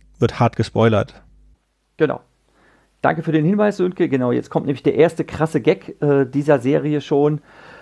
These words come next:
Speaker 2: Und das ist, muss ich jetzt leider mal spoilern. Denn es ist auch für den weiteren Verlauf der Serie nicht uninteressant. Ähm,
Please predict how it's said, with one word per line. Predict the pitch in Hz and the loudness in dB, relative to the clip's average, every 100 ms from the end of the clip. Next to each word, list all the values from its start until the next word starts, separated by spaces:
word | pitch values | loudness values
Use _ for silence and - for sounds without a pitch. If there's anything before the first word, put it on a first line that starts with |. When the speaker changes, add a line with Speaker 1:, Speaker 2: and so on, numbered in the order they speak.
| - | -6
Speaker 2:
Und | 156 151 | -4 0
das | 139 - - | -2 -2 -12
ist, | 120 - | -12 -10
muss | 139 139 139 | -2 -2 -2
ich | 127 | -6
jetzt | 113 | 0
leider | 131 131 | 0 2
mal | 123 | -2
spoilern. | - 139 135 180 196 208 _ _ _ _ _ - _ _ _ | -2 0 2 2 0 -4 _ _ _ _ _ -20 _ _ _
Denn | 156 156 | 2 2
es | 170 | -2
ist | 160 | -2
auch | 160 | -2
für | - | -2
den | 147 131 | -2 2
weiteren | 127 - 170 156 | 0 0 -6 -4
Verlauf | 151 135 | -4 -4
der | 139 127 | -4 -6
Serie | 123 135 127 | -2 -2 -2
nicht | 123 - | -4 -4
uninteressant. | 165 151 - 127 123 147 - _ - _ 147 | -2 -4 -4 -6 -4 -4 -8 _ -20 _ 0
Ähm, | 139 135 139 | 2 2 -4